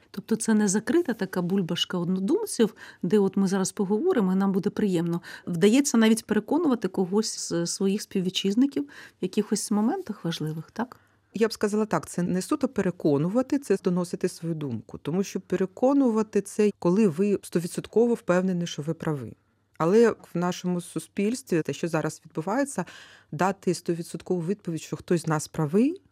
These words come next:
Speaker 2: це дуже-дуже важко. Це не два плюс два чотири. В кожного є якийсь свій досвід, якісь свої історичні знання,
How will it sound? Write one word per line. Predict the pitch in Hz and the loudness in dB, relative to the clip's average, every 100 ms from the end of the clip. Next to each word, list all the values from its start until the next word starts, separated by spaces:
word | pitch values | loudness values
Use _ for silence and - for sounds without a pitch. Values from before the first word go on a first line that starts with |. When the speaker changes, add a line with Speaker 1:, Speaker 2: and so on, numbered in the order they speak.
| - | -6
Speaker 2:
це | - | -2
дуже-дуже | 208 196 196 202 185 185 | 0 0 0 0 0 0
важко. | 190 226 208 - 135 - | 0 0 -2 -2 -8 -6
Це | 170 | -4
не | 185 | -2
два | 180 208 | 0 0
плюс | 202 143 | 0 -4
два | 135 135 | -2 -4
чотири. | - - 117 - - _ - | -4 -12 -12 -12 -16 _ -20
В | - | 2
кожного | 214 220 214 175 | 2 6 4 4
є | 160 185 | 2 2
якийсь | 185 165 - 185 - - - | 2 0 -2 -4 -4 -12 -12
свій | - 190 | -2 0
досвід, | 214 147 131 - 160 190 - - - | 2 2 2 -2 -6 -6 -10 -20 -8
якісь | 151 - 214 - | -8 -2 -2 -2
свої | - 165 170 214 226 | 0 0 2 2 0
історичні | - - 170 190 - 190 | -4 -4 -4 -2 -2 0
знання, | 185 156 139 123 117 | 0 0 -2 -2 -4